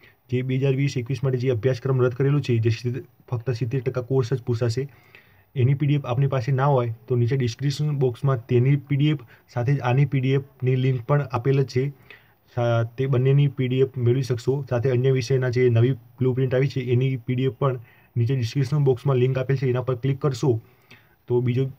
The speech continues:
એક બીજો પેજ ઓપન થશે. એના અંદર ડ-, જે તે વિષયના નામના આ બાજુમાં ડાઉનલોડ લખેલો છે, એના ડાઉનલોડ ઉપર ક્લિક કરશો એટલે જે તે વિષયનું નવી બ્લુપ્રિન્ટ ડાઉનલોડ થઈ જશે અને આ બ્લુ-,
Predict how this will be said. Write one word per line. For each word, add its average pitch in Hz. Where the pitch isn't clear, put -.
એક 127
બીજો 131
પેજ 139
ઓપન 127
થશે. 123
એના 135
અંદર 127
ડ-, 123
જે 127
તે 123
વિષયના 131
નામના 127
આ -
બાજુમાં 139
ડાઉનલોડ 127
લખેલો 135
છે, 127
એના 117
ડાઉનલોડ 120
ઉપર 127
ક્લિક 127
કરશો 127
એટલે 120
જે -
તે 117
વિષયનું 123
નવી 117
બ્લુપ્રિન્ટ 123
ડાઉનલોડ 127
થઈ 120
જશે 120
અને 113
આ 120
બ્લુ-, 135